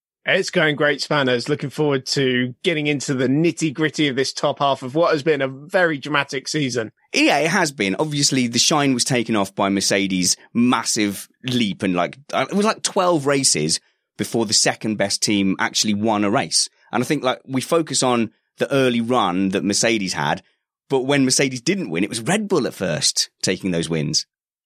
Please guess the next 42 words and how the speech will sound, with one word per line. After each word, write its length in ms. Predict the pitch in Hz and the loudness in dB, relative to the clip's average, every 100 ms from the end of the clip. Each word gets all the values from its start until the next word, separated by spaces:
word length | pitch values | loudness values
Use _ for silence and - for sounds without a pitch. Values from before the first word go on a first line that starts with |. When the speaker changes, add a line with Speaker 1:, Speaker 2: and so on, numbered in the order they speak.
| _ - | _ -2
Speaker 1:
Well, 180 | 240 - | -2 0
I 100 | 214 | -4
think 300 | - 349 247 | -2 -4 0
we 120 | 175 | 0
gloss 440 | 160 156 160 143 165 | 0 2 2 2 2
over 420 | 175 160 135 113 | 2 2 0 0
those 260 | 117 117 | 0 0
first 360 | - 139 123 - | 0 0 0 0
eight 180 | 139 135 | 0 0
races. 440 | 151 143 - 123 | 0 0 0 -2
I 40 | 120 | 0
mean, 160 | 113 | 0
it 120 | 147 131 | 0 0
was 340 | 123 - - - | 0 2 0 0
six 400 | - 156 - 147 | 0 0 0 -2
one 180 | 139 | 0
two 180 | 131 143 | 0 -2
finishes 460 | 127 147 143 160 147 | 0 -2 2 0 0
in 80 | 123 | -2
the 80 | |
first 260 | 110 131 - | 0 0 2
eight 140 | 131 | 0
races. 460 | 127 135 135 190 - _ _ - | 2 0 2 0 -2 _ _ -2
Whereas, 360 | 147 143 - _ _ | 0 0 -4 _ _
actually, 500 | 180 233 - 165 131 | 0 0 0 -2 0
if 120 | 123 156 | -2 0
you 320 | 143 131 107 | 0 0 -2
look 260 | 139 151 - | 0 0 2
into 320 | 196 226 165 | 0 0 -2
those 240 | 131 113 117 | 0 0 0
races, 500 | 104 98 104 101 - - | -2 0 -2 -2 -6 -2
it 160 | 120 - _ - | -2 -2 _ -4
tells 260 | 156 139 | 0 0
the 100 | 135 | -2
story 280 | 123 147 131 | -2 2 2
of 80 | 120 | 2
a 60 | 123 | 2
much 380 | 135 143 - | 2 0 0
more 200 | 135 123 | -2 0
interesting 480 | 131 131 123 - 123 | 0 -2 -4 -2 -2
season 480 | - 147 123 117 113 | 0 0 0 -2 0
than 280 | 117 117 | 0 0